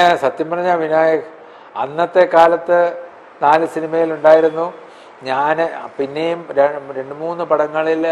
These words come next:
ഭാസ്കരൻ മാഷിൻ്റെയും അത് പി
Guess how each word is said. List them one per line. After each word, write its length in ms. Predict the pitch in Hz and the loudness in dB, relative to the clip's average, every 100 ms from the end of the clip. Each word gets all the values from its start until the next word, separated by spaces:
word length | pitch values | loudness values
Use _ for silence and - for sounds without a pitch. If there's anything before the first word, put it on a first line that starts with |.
| 160 147 | 0 -2
ഭാസ്കരൻ 420 | 143 - 147 143 147 | -4 -4 -6 -6 -6
മാഷിൻ്റെയും 560 | 143 143 143 147 151 - - - - - - - - - - - - - - - - 110 110 | -8 -10 -8 -6 -8 -12 -20 -20 -20 -20 -20 -20 -20 -20 -20 -20 -20 -20 -20 -20 -14 -4 -4
അത് 100 | 117 | -2
പി 100 | 131 | -2